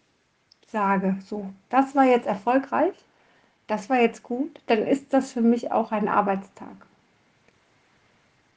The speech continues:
Ich bin ziemlich erschüttert darüber, dass ich wirklich so etwas für mich gedacht habe. Mal gucken, wohin da die Reise noch geht. Aber ich frage mich, kennst du das auch von dir?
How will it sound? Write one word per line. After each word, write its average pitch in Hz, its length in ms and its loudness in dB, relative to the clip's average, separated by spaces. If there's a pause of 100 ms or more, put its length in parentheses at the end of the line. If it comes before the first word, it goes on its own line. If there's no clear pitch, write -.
(180)
Ich - 80 -20
bin 208 180 -4
ziemlich 254 280 6
erschüttert 208 520 2
darüber, 185 300 0
dass 196 180 -2
ich 190 160 -12
wirklich 226 400 0
so 214 140 -2
etwas 202 340 -4
für 208 100 -6
mich 196 360 6
gedacht 190 460 -4
habe. 190 420 -2 (1300)
Mal 202 200 -8
gucken, 214 480 0
wohin 208 260 6
da 208 160 6
die 202 120 2
Reise 202 360 4
noch 214 220 2
geht. 185 340 -2
Aber 208 260 0 (360)
ich - 140 -12
frage 233 340 4
mich, 240 340 2 (320)
kennst 214 280 -8
du 240 60 -6
das 220 200 -6
auch 190 180 -2
von 233 220 -2
dir? 262 300 0